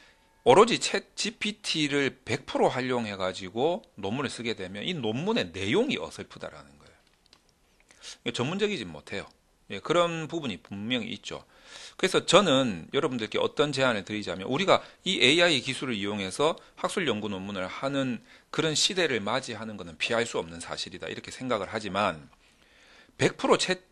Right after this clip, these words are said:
지피티에 의존하게 되면은 여러분들 그 논문은 학술적으로 뭐 무슨 가치가 있겠나, 현재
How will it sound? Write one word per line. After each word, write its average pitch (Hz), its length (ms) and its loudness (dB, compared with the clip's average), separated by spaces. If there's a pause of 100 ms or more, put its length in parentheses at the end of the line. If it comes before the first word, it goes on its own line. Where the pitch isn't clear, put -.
(160)
지피티에 160 800 0
의존하게 139 960 0
되면은 101 480 -4
여러분들 147 480 0
그 127 100 -8
논문은 123 480 -4
학술적으로 113 1040 -6
뭐 107 160 -4
무슨 101 320 -6
가치가 - 380 0
있겠나, 120 400 -2
현재 123 500 0